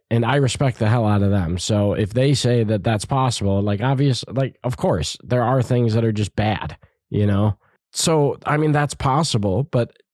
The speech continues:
to me, until you explore the idea that maybe this is just something that's reacting to our reaction,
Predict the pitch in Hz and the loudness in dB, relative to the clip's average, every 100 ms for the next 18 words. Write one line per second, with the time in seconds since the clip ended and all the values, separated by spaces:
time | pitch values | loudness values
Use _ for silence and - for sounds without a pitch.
0 | _ - - 120 139 160 131 110 117 113 | _ -8 0 2 2 2 2 2 0 0
1 | 143 151 135 120 107 - 123 131 135 117 | 0 2 2 2 -2 -4 0 2 2 2
2 | 113 110 117 123 110 104 117 123 107 104 | 2 2 2 2 2 0 0 0 0 -2
3 | 113 104 110 - 110 117 110 98 95 101 | -2 -2 -2 0 -2 0 0 0 -2 -2
4 | 104 107 - 107 95 104 - 113 117 113 | -2 -4 -2 -2 -2 -4 -2 -2 0 0
5 | 101 104 110 143 - - 69 87 | 0 0 2 0 0 -4 -2 -2